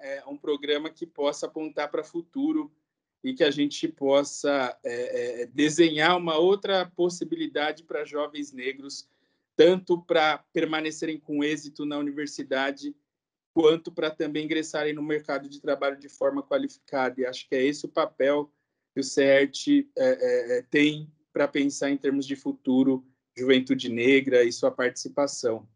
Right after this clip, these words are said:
Então, é, é um pouco esse lugar que eu acho que a instituição,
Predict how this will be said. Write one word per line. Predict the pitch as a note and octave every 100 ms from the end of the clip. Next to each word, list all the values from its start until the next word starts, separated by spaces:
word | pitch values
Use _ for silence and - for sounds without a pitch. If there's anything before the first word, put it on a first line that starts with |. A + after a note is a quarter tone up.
| -
Então, | A#2+ B2 C3 _ _ _ _ -
é, | A#2 A#2 A#2+
é |
um | B2+
pouco | B2+ C#3+ C#3+ - D3 C#3 C3+
esse | C3 B2+
lugar | D#3 D3+ D3 D3 D#3+ E3
que |
eu | D3+
acho | C3 C3+ C#3+
que | D3
a |
instituição, | C#3+ D3 C3+ C#3 C3 - C3 B2+